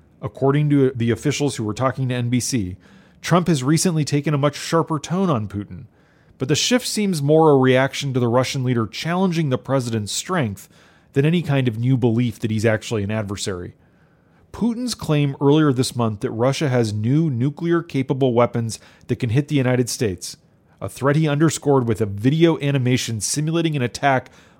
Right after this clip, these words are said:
with missiles raining down on the part of Florida where Mar-a-Lago is, really got under the president's skin, officials said. An argument that president's national security team has found to be successful when trying to persuade Trump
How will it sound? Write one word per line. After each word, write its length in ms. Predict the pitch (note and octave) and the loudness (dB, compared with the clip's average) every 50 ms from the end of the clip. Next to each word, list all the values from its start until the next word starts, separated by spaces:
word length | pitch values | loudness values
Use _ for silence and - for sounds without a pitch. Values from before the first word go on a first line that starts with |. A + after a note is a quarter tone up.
| _ _ - | _ _ 2
with 260 | C#3 C3+ B2+ - - | 2 4 4 2 -2
missiles 500 | A#2+ G#2+ A2+ D#3 E3 - - G3 F3+ D3+ | -4 0 2 2 2 4 6 4 4 4
raining 400 | C#3 B2+ B2+ C#3 C#3+ D3 C#3+ C3+ | 2 2 2 2 2 0 0 0
down 300 | B2 C3 C3 C3 C3 B2+ | 0 2 2 2 2 0
on 120 | A#2+ A#2+ A2 | 0 -2 -4
the 60 | A2 | -4
part 240 | - - C3 C3+ C3 | -4 -2 -2 0 0
of 80 | A#2+ | 0
Florida 380 | - - C#3 C3+ C#3 C3+ B2+ A2+ | -2 0 2 4 4 4 4 4
where 180 | A2 A#2 A2+ | 4 4 2
Mar-a-Lago 800 | G#2+ G#2+ A2 A#2 C3 C3 A#2+ A2+ A2+ A#2+ C3 C#3 B2 A2+ G2+ F#2+ | 2 4 4 6 6 6 6 6 6 6 4 4 4 2 0 0
is, 300 | F#2 F#2 F#2 - - - _ _ _ _ _ _ _ - | -2 -2 -4 -6 -10 -14 _ _ _ _ _ _ _ -6
really 420 | A#2 A#2+ C3 D#3 F3+ F3+ F#3 F#3+ | -2 2 2 4 6 6 4 4
got 340 | D#3+ C#3+ D#3 C#3+ C3 C3 - | 4 4 4 4 4 4 2
under 240 | - C3 B2+ B2+ C3+ | -2 -2 2 2 2
the 120 | A#2+ A2+ | 2 2
president's 500 | - - A#2+ A#2+ G#2+ A2 A2 A2 G2+ F#2+ | 0 0 0 0 0 0 -2 -2 -4 -4
skin, 400 | - - - A#2 G2+ F2+ - G#2+ - _ _ - | -6 -6 -4 -4 -4 -4 -6 -10 -16 _ _ -16
officials 460 | G2+ - - F#2+ - - G2+ G2 - | -12 -8 -8 -8 -6 -6 -8 -6 -4
said. 300 | - G#2+ G#2 G#2 G2+ - _ _ _ _ _ _ _ _ _ _ _ _ _ _ - | -4 -2 -2 -4 -6 -8 _ _ _ _ _ _ _ _ _ _ _ _ _ _ -6
An 100 | D3 D3 | -4 -2
argument 460 | D#3 D3+ F3 G#3 G3+ A3+ A#3 A3 E3+ | 2 4 4 4 4 2 0 0 2
that 160 | - C3+ C3+ | 0 -2 0
president's 480 | - - D3 C#3+ C#3+ C#3 C#3+ B2+ A#2 C3 | 2 2 2 2 2 0 -2 -2 -2 0
national 320 | C3 B2+ B2 - - C3+ | 0 0 0 0 -2 -4
security 460 | A#2 - A#2+ - - B2+ C3 C3 C3 B2+ | -4 -6 -8 -6 -4 -2 0 0 0 -2
team 220 | - C3+ B2+ A#2+ | -2 -4 -2 -2
has 120 | A#2 A2 | -2 -4
found 240 | - - C3+ C3 C3 | -2 -2 -2 0 0
to 60 | B2 | 0
be 120 | A2+ A#2+ A2 | 0 0 0
successful 640 | - - - - - - A#2+ A2 - - D#3+ D#3 D3 | -2 -4 -6 -4 -2 -2 -2 -2 -2 -4 -4 -2 -2
when 120 | C3 G#2+ | -2 -2
trying 240 | F#2+ - A2+ A2+ A#2 | -2 -2 -2 -2 -2
to 80 | A2+ A2 | -2 -4
persuade 460 | - G#2+ - - A2+ A2 A2 A#2 A#2+ | -6 -8 -8 -4 -4 -2 -2 -4 -4
Trump 340 | - C#3 C3+ C#3 C#3 - | -4 -4 -4 -4 -4 -8